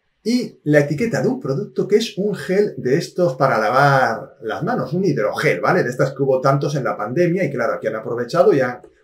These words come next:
utilizado este hecho de que estamos todos familiarizados con el hidrogel para ponernos tanto sus propiedades físicas como su composición, que dice que es del ochenta por ciento en etanol,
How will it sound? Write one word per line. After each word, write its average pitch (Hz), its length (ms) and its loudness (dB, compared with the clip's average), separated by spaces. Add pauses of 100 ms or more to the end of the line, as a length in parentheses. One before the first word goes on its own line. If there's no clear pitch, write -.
utilizado 123 840 0 (480)
este 139 520 4
hecho 190 460 2
de 104 260 -4
que 92 240 -4
estamos 135 340 0
todos 147 260 2
familiarizados 107 800 0
con 98 160 -10
el 107 100 -6
hidrogel 156 640 2 (520)
para 190 400 6
ponernos 131 680 -2 (140)
tanto 151 280 0
sus 139 160 -4
propiedades 123 500 2
físicas 302 680 -4 (180)
como 294 640 2
su 277 240 -6
composición, 143 760 -2
que 110 100 -4
dice 147 240 -2
que 175 80 4
es 120 80 2
del 107 140 -2
ochenta 131 340 0
por 131 180 0
ciento 190 260 -6
en - 80 -6
etanol, 220 560 -2